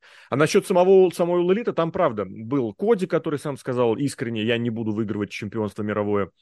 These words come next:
И дурак, кстати. Потом появился Стинг, который выбил такой контракт, из которого просто страшно было, про, про который вообще говорить. Джефф Джаррет, который, видимо, тоже сам сказал, что, ну, я как-то тоже удержусь от титулов, потому что пусть.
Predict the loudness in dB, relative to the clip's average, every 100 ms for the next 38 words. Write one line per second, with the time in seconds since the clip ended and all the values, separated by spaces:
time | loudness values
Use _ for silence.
0 | _ _ -2 2 4 2 0 -6 -4 -2
1 | -4 -12 -18 -2 0 2 2 2 2 0
2 | -4 -2 -4 -2 -2 0 2 2 0 -2
3 | -2 -4 -2 0 -2 -2 -6 -4 -4 -4
4 | -6 -8 -2 0 0 -2 -2 -2 -2 -4
5 | -6 -6 -4 -6 -8 -8 -8 -2 -2 -2
6 | -8 _ -20 -18 0 2 4 4 4 4
7 | 0 0 -2 -2 -2 -4 0 0 0 -2
8 | -4 -2 -4 -2 -4 -4 -8 -8 -10 -18
9 | -2 0 2 2 0 -6 -2 -2 -2 -4
10 | -4 -4 -6 -6 -6 -8 -8 -8 -8 -8
11 | -8 -10 -12 -14